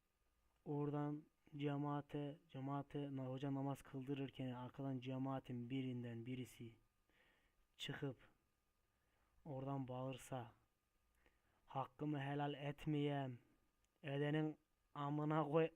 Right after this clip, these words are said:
Tövbe estağfurullah. Devam et, neyse. <laughs> Daha hani videoda izledim ya, adam acayip ama acayip sövüyordu ya.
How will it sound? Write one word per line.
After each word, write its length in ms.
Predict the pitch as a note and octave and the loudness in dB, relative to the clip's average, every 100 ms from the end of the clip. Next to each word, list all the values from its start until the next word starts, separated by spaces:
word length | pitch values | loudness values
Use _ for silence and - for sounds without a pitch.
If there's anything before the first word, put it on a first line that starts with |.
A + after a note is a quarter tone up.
| - | -10
Tövbe 280 | - C#3 C3 | -4 -2 -2
estağfurullah. 720 | B2+ - C3 A#2+ B2+ A#2+ A#2+ | -6 -8 -10 -8 -10 -10 -8
Devam 220 | B2 B2 | -6 -6
et, 140 | A#2 - | -8 -10
neyse. 340 | B2 - A2+ _ - F#3+ G#3+ G#3 - - _ _ _ _ _ _ _ - | -10 -10 -16 _ -16 -14 -14 -16 -20 -20 _ _ _ _ _ _ _ -10
<laughs> 600 | - - - - - B2+ | -8 -8 -12 -14 -10 8
Daha 100 | F3 | 10
hani 120 | G3+ | 10
videoda 240 | E3 F3+ G#3 | 8 6 8
izledim 320 | F3 C#3+ C3 | 8 6 6
ya, 160 | D#3+ | 8
adam 320 | E3 E3 D#3+ D3+ | 10 8 6 2
acayip 340 | D3 D3 E3 | 0 4 6
ama 180 | D#3 C#3 | 6 4
acayip 240 | C#3 D3+ - | 2 0 0
sövüyordu 400 | C#3+ C3+ C3 B2 | -4 -2 -2 -4
ya. 360 | B2 A#2+ B2 | -6 -6 -10